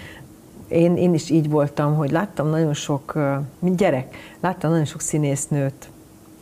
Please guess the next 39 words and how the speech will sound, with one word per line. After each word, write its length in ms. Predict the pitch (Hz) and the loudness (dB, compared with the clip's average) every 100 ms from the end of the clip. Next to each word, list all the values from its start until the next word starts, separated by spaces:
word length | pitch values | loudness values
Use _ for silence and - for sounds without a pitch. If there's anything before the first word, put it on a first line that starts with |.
| - - - | -20 -14 -4
akik 360 | 147 - 156 - | -4 -2 -4 0
egyedül, 640 | 165 143 147 147 139 135 | 2 2 2 2 2 0
ö, 240 | - 139 135 139 - - - - - - - - - - | -2 0 0 -2 -8 -20 -20 -20 -20 -20 -20 -20 -20 -4
egyedül 560 | 175 156 143 143 139 - - - - - | 0 2 2 2 0 -2 -12 -20 -20 -6
kellett, 320 | 156 147 139 | 0 0 0
hogy 100 | 151 | 0
meghalljanak, 640 | 147 131 - 139 135 131 | 0 -2 -2 0 0 2
óriási 420 | 165 160 123 135 143 | 2 4 4 0 -4
nagy 100 | 131 | -4
színésznők, 500 | - 147 127 - 135 | -2 0 -2 -2 -2
akik 240 | 135 143 | -2 0
egész, 240 | 170 139 - | 2 0 0
egész 420 | 170 - 156 139 | 0 0 -2 2
életüket 600 | 160 147 135 - 127 131 | 4 4 2 -2 -2 -2
a, 220 | 143 135 131 - - - - | -2 -2 -6 -14 -18 -16 -4
a, 80 | 143 139 131 | -2 -2 -4
e-, 180 | 139 - | -6 -4
ezen 260 | 151 143 143 | -2 -2 -2
az 160 | 139 | 0
oltáron 500 | 151 135 - 131 139 | 0 0 -2 -2 0
áldozták 600 | 135 131 131 - - 139 | 0 0 -2 -4 -6 -6
föl, 260 | - 151 135 | -6 -2 0
és 200 | 135 - | -2 -2
nem 180 | 156 139 | -2 0
volt 200 | 123 139 | -2 2
gyerekük, 500 | 151 131 - 143 147 | 2 2 -2 -4 -2
és 160 | 139 | -4
nem 180 | - 139 | -2 -2
maradt 280 | 139 123 135 | 0 0 -2
férjük, 500 | - 151 143 139 - | 0 2 2 -2 -2
és 140 | 131 | -4
stb. 420 | - - 131 131 | -4 -2 -2 -2
Stb. 400 | 127 151 151 190 190 - - | -4 -4 -2 -4 -4 -18 -18
És 60 | - | -12
akkor 160 | - 180 | -2 -2
azt 140 | 175 | 0
mondtam, 240 | 151 151 | -2 0
hogy 180 | 151 147 | 0 2
én, 260 | 151 151 | 2 2